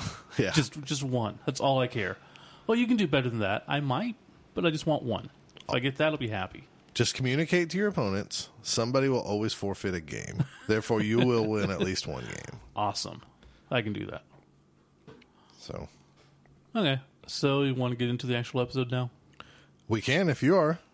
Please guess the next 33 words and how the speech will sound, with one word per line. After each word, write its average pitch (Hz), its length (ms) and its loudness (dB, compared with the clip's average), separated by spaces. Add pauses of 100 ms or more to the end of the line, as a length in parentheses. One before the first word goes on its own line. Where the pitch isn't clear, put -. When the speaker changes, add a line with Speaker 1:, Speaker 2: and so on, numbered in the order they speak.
Speaker 1:
If 90 80 -6
you're 123 120 2
ready. 170 340 4 (680)
Speaker 2:
If - 160 -6
I'm 107 360 -6 (760)
are 107 240 0
ready? 120 380 -4 (500)
Speaker 1:
If - 160 -8
you 92 160 0
are 90 160 -2
ready. 101 440 -4
Speaker 2:
Okay. 113 100 -4
Speaker 1:
Is 104 80 0
that 104 80 0
what 101 100 -2
I 98 80 -2
said? 113 360 -4
Speaker 2:
Eh, 165 100 -4
sorta. 117 360 -8 (520)
That's 139 140 2
okay. 110 140 -2 (280)
Speaker 1:
If 107 140 0
you 131 160 4
are 117 200 -2 (920)
ready. 90 340 -4 (180)
Speaker 2:
Yeah. - 80 -4
Speaker 1:
I - 20 -6
Speaker 2:
Do - 40 -20 (600)
you 110 80 2
Speaker 1:
said 131 120 4
Speaker 2:
wanna 135 140 4
get, 113 180 6
Speaker 1:
our. 82 240 -2